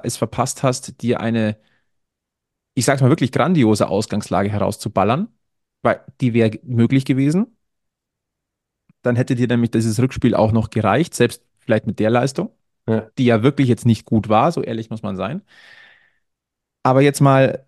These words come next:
Speaker 1: overall, ähm, wir tauschen uns ja in, in, in unserer Stammtisch-WhatsApp-Gruppe ja auch so ein bisschen aus. Und da ist, hast du, ähm, mit Blick auf die Viertelfinalpartien und jetzt auch das Halbfinale,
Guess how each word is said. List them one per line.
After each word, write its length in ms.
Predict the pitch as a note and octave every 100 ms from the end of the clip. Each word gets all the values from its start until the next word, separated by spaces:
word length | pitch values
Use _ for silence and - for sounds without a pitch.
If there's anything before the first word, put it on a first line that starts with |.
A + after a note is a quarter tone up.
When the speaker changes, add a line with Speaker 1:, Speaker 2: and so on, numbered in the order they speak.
| _ C3
Speaker 1:
overall, 680 | D3 C#3+ C3 C3 E3 C3+ -
ähm, 600 | A#2 A#2+ A#2 F2+ G#2 G#2+
wir 100 | C3
tauschen 320 | C3+ C#3+ C#3+
uns 100 | C3
ja 160 | B2+ B2
in, 240 | G#2+ B2 G#2 D#2+
in, 220 | - B2
in 140 | - A#2+
unserer 520 | B2+ A#2+ A#2 G2+ -
Stammtisch-WhatsApp-Gruppe 1200 | - - B2 C3 A#2+ - A2 - A2+ - A2 A2
ja 120 | F2+
auch 180 | G#2+ -
so 140 | -
ein 80 | G2+
bisschen 280 | G2+ - F#2+
aus. 200 | - -
Und 120 | G2
da 100 | G2
ist, 220 | - G#2+
hast 280 | A2 A2 -
du, 300 | A#2+ C3 B2+
ähm, 460 | A2+ A2+ A2 A2 G#2+
mit 200 | A2+ -
Blick 240 | A2+ A#2
auf 280 | - G#2+ G#2
die 100 | A2+
Viertelfinalpartien 1120 | - B2+ B2 - A2 G#2 G2+ G#2+ G#2 A2+ A2
und 240 | A2 B2 A2+
jetzt 160 | -
auch 220 | G2 G2+ -
das 260 | G2 -
Halbfinale, 800 | G2 A#2+ - G#2 G2+ G2 G#2